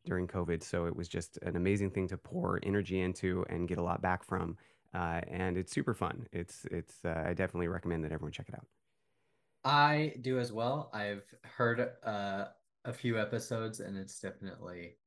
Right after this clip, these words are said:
Speaker 2: an enjoyable ride. Um, although I could not stay up late enough to actually listen to it at midnight, but, you know,
Speaker 1: We
Speaker 2: that is
Speaker 1: do
Speaker 2: what it
Speaker 1: release
Speaker 2: is.
Speaker 1: at midnight, but th-, that's the gl-, the, the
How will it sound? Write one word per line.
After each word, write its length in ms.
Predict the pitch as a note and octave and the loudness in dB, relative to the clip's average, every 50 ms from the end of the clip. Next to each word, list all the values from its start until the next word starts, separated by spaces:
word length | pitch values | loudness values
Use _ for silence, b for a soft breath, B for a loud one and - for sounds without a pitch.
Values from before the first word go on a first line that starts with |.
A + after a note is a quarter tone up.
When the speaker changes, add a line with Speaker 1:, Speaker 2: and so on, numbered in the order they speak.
| _ _ _ _ _ _ - | _ _ _ _ _ _ -8
Speaker 2:
an 140 | G#2+ G#2 G2+ | -6 -4 -2
enjoyable 760 | G2 G2 G2 G2 - G2 G2 G2 G2 F#2+ - F#2+ F#2 F2+ F2 | -2 -4 -4 -2 0 0 2 2 2 2 0 -2 -2 -2 -2
ride. 540 | F#2 F#2 F#2 F2+ F2+ F2 F2 F2 E2+ F2+ - - _ _ _ _ _ _ _ _ _ _ _ _ _ _ | 0 0 2 2 2 2 0 -2 -2 -6 -10 -16 _ _ _ _ _ _ _ _ _ _ _ _ _ _
Um, 360 | - G2 F#2 F#2 F2+ F2+ F2+ - - | -4 -4 -2 -4 -4 -6 -8 -6 -2
although 340 | - G#2 G#2+ G#2 A2 G#2 G2+ | 0 2 2 2 4 4 2
I 60 | F#2+ | 2
could 240 | F#2+ - - A2+ G2 | 2 0 -2 0 0
not 220 | G2+ G2 F#2 - | 0 0 -2 -2
stay 260 | - - - G2 F#2+ F#2 | -6 -4 -2 0 0 0
up 180 | F2+ - - | -2 -2 -2
late 160 | G2+ G2 F#2 | -2 -2 -2
enough 280 | F#2+ F#2 F#2 F#2 F2+ - | -2 -2 -2 -4 -4 -2
to 120 | - F#2+ - | -2 0 0
actually 360 | F#2 F#2+ - - - G2+ F#2 | 0 -2 -4 -4 -6 -6 -4
listen 340 | F#2 F#2+ F#2+ - - F#2 E2 | -2 -4 -4 -4 -6 -10 -10
to 140 | - - F#2+ | -6 -2 0
it 200 | F2 E2+ E2+ - _ G2 | 2 2 0 -2 _ -4
at 200 | F#2+ F2 - F2+ | -4 -2 -2 -4
midnight, 360 | F2+ F2+ E2+ F2 E2 E2 - _ _ | -6 -4 -4 -4 -6 -6 -10 _ _
but, 220 | - F#2+ E2 - - | -2 -2 -2 -2 -4
you 120 | - F#2+ | -4 -2
know, 140 | F#2 E2+ D#2+ - - _ _ _ _ _ _ _ _ _ _ _ _ | -2 -2 -4 -4 -10 _ _ _ _ _ _ _ _ _ _ _ _
Speaker 1:
We 60 | - | 4
Speaker 2:
that 80 | - A2 | 4 6
is 60 | F#2+ | 6
Speaker 1:
do 160 | B2+ C#3+ D3+ | 6 6 6
Speaker 2:
what 60 | D#3 C#3 | 6 6
it 100 | C#3 C#3+ | 6 6
Speaker 1:
release 100 | C#3+ F2 | 6 6
Speaker 2:
is. 320 | E2+ E2 - - - - - _ _ _ - | 4 4 0 -4 -8 -12 -16 _ _ _ 4
Speaker 1:
at 180 | F#2 G#2 G2 | 4 4 4
midnight, 380 | G#2 G#2+ G2+ F2+ F#2 F2+ E2+ D#2+ - | 4 2 2 4 4 2 2 0 -2
but 180 | - E2+ E2+ - | -4 -4 -2 0
th-, 180 | - F#2+ G#2 | 2 4 6
that's 200 | B2 C3 B2+ - | 6 6 6 4
the 120 | - C3 A2+ | 2 0 0
gl-, 340 | F#2 A2 A2 F2+ G2+ G2+ G#2 | 2 0 0 -2 -2 -4 -2
the, 300 | - G#2 G#2+ G#2+ G#2+ G2 - | 0 2 2 2 2 0 0
the 180 | G2+ G2+ F#2+ | 0 -2 -2